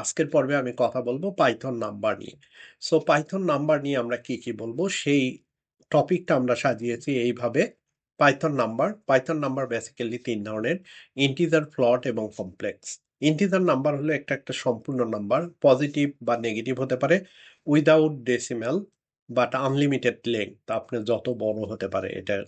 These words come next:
কোনো বাধা ধরা নিয়ম নাই। পাই-, তারপরে আসি ফ্লোট নাম্বার। ফ্লোট নাম্বারটা পজিটিভ, নেগেটিভ হতে পারে, but এটা দশমিকের পরে সংখ্যা থাকবে, একটা বা মাল্টিপল থাকতে পারে। কমপ্লেক্স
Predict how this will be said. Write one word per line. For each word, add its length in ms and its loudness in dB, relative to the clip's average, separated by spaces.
কোনো 140 0
বাধা 280 0
ধরা 260 -2
নিয়ম 200 4
নাই। 80 -10
পাই-, 280 6
তারপরে 320 4
আসি 140 -4
ফ্লোট 260 2
নাম্বার। 220 -8
ফ্লোট 300 2
নাম্বারটা 320 -2
পজিটিভ, 340 0
নেগেটিভ 360 -4
হতে 180 -6
পারে, 140 -2
but 120 0
এটা 180 0
দশমিকের 580 0
পরে 160 0
সংখ্যা 360 -4
থাকবে, 220 -8
একটা 260 -8
বা 80 -2
মাল্টিপল 380 -6
থাকতে 260 0
পারে। 140 -12
কমপ্লেক্স 460 4